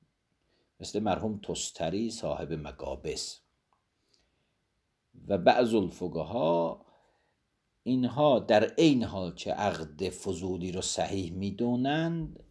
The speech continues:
این عقد رو باطل می‌دانند به خاطر ایراداتی که برای این عقد وارده. تا به حال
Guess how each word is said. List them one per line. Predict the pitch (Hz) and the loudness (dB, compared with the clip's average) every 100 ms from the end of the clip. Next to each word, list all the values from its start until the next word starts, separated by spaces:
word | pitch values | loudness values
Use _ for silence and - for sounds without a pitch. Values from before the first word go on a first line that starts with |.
| _ _ - | _ _ -2
این | 202 208 | 2 2
عقد | - 175 165 156 160 | 4 4 4 2 2
رو | 165 | 4
باطل | 156 98 - 80 | 6 4 4 -2
می‌دانند | 67 69 - - - - - - _ _ _ _ _ - - - - - - - - - - - - _ 113 | -4 -14 -18 -20 -20 -20 -20 -20 _ _ _ _ _ -20 -20 -20 -20 -20 -20 -20 -20 -20 -20 -20 -20 _ -8
به | |
خاطر | - 120 117 147 156 | 2 4 4 4 4
ایراداتی | 147 117 104 98 92 82 131 147 147 147 | 4 4 4 4 4 6 6 6 2 -4
که | - | -2
برای | 131 98 92 | 0 0 0
این | 104 104 | -2 -4
عقد | - 123 123 104 | -2 0 0 -2
وارده. | 87 76 76 73 69 - 78 - _ _ _ _ _ _ _ | -2 -2 -2 -2 -4 -2 -4 -4 _ _ _ _ _ _ _
تا | - - 170 175 | -2 6 8 8
به | 165 | 6
حال | 147 170 170 170 165 | 2 4 4 4 -2